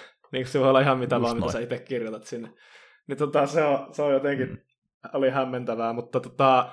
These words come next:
Speaker 1: ainakin tässä niinku, kun puhutaan I T-freelancauksesta, puhutaan konsultoinnista, niin käytännössä aika, aika moni tota, näitten tol-, ö, toimialojen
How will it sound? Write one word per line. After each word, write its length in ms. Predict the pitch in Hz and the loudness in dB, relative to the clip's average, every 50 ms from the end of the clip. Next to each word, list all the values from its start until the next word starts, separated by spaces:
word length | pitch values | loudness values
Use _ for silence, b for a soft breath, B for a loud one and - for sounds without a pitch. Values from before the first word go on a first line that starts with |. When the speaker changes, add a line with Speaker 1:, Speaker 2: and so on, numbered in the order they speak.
| B B B B B B B B B _ _ _ _ _ - | B B B B B B B B B _ _ _ _ _ -8
Speaker 1:
ainakin 340 | - 143 156 175 175 180 180 | -4 0 0 0 0 -2 -2
tässä 260 | - 175 175 - 180 | -2 -2 -2 0 -2
niinku, 200 | 165 165 160 165 | -2 -2 -4 -4
kun 200 | 160 - 143 - | -6 -8 -12 -10
puhutaan 460 | - 156 165 160 156 156 147 143 143 | -4 2 2 2 4 4 4 4 4
I 120 | 151 147 143 | 4 2 2
T-freelancauksesta, 1000 | 143 147 143 131 139 - 143 143 139 139 131 131 127 120 135 127 120 - - - | 4 2 2 2 2 2 4 4 6 6 6 4 2 2 2 0 -2 -2 -6 -6
puhutaan 300 | 139 135 135 139 135 123 | -2 0 2 2 2 4
konsultoinnista, 880 | 127 139 139 135 131 123 131 131 123 131 120 120 120 120 117 - - 120 | 6 6 6 6 4 2 -2 0 2 2 2 2 0 -2 -6 -4 -4 -2
niin 280 | 120 120 120 120 - - - - - - | 0 2 0 0 -2 -6 -18 -18 -10 -4
käytännössä 560 | 131 123 139 156 160 156 147 - - 143 135 | 0 2 2 2 2 0 -2 0 0 2 2
aika, 540 | 143 135 - 151 139 131 - - - - _ | 2 2 4 4 4 4 4 0 -12 -20 _
aika 300 | - - 147 143 135 156 | -6 -2 0 0 2 2
moni 300 | 143 139 147 147 143 139 | 0 2 0 0 0 0
tota, 360 | 131 131 127 - 135 123 123 120 - - _ b b b b b b b b b b b | 0 0 0 2 2 2 2 0 -4 -14 _ b b b b b b b b b b b
näitten 320 | - 143 131 131 - 131 127 | -2 -2 -2 2 2 0 4
tol-, 460 | 131 147 143 139 135 135 135 131 - - - _ _ _ _ _ _ - - | 6 8 8 10 10 8 6 4 2 -10 -20 _ _ _ _ _ _ -8 -6
ö, 120 | 131 117 | -6 -4
toimialojen 880 | 117 - 131 135 135 127 123 127 110 127 127 123 123 123 123 120 120 120 | 2 6 8 8 8 8 6 2 0 2 2 2 4 2 2 2 0 -2